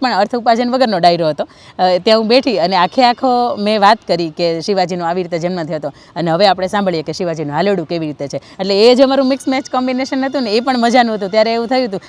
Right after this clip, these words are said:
કે કદાચ રાણી સાહિત્યમાં આપણે છપાકરા કે બોલી ન શકીએ, પણ એ છે કે જો તમે પ્રયત્ન કરો તો તમે પાછાય ન પડો, એ કરી શકાય એમ. પણ મહત્ત્વની વાત એ પણ છે કે પરિવારનો તમારો જે સાથ છે કે એમની પત્ની તો, અ,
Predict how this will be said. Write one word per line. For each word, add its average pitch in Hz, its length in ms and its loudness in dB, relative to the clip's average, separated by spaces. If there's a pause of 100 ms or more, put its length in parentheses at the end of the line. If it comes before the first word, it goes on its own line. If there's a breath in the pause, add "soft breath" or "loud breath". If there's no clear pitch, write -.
(120 loud breath)
કે 196 60 -4
કદાચ 190 340 -4
રાણી 180 240 -2
સાહિત્યમાં 226 460 -2
આપણે 226 300 -4
છપાકરા 240 340 0
કે 233 220 -4
બોલી 277 320 4
ન 311 100 2
શકીએ, 175 360 -4 (400 loud breath)
પણ 208 180 2 (200)
એ 233 180 6
છે 294 220 4
કે 208 140 0
જો 214 120 0
તમે 196 180 -2
પ્રયત્ન 233 400 -2
કરો 254 160 -4
તો 247 120 -12
તમે 240 180 -6
પાછાય 233 380 -2
ન 143 140 -6
પડો, 123 240 -12 (320)
એ 190 100 -4
કરી 233 220 0
શકાય 139 300 -6
એમ. 123 120 -8 (520 soft breath)
પણ 185 220 2
મહત્ત્વની 226 420 -2
વાત 220 220 0
એ 220 60 0
પણ 196 220 -4
છે 170 140 -8
કે 151 220 -6
પરિવારનો 240 640 2
તમારો 208 320 -2
જે 190 120 -4
સાથ 165 340 -4
છે 143 160 -8 (340 loud breath)
કે 180 200 2
એમની 196 420 -2
પત્ની 233 340 -4
તો, 226 280 -2
અ, 180 260 -6